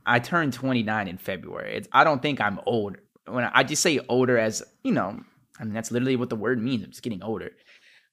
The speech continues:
But, um, you definitely,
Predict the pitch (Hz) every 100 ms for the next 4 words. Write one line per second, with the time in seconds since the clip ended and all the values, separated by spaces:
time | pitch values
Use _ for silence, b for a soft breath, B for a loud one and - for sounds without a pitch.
0 | - 123 110 110 107 101 95 - _ _
1 | _ _ - 180 240 185 247 269 247 247
2 | 247 240 226 220 220